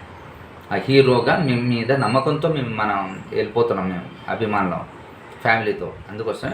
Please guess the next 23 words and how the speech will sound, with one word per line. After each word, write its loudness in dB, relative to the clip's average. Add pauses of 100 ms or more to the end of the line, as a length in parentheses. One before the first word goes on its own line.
మీ -2
పెద్ద -2
హీరోలంతా 4
జాగ్రత్తగా 2 (120)
చూసి -6 (560)
కొంతమంది 6
హీరోలను 4
నమ్మి 4
మేము 0
గుడ్డిగా 4
వెళ్ళిపోయేలా 4 (160)
చేయండి. 6
అంతేగాని 2 (440)
ఇంకా 4
చిన్న 6
హీరోల్లాగా 8
ఇప్పుడు 0
విజయ్ 2
దేవరకొండ 0
సినిమాకి, -8
అర్జున్ -2
రెడ్డి -4
సినిమాలో -6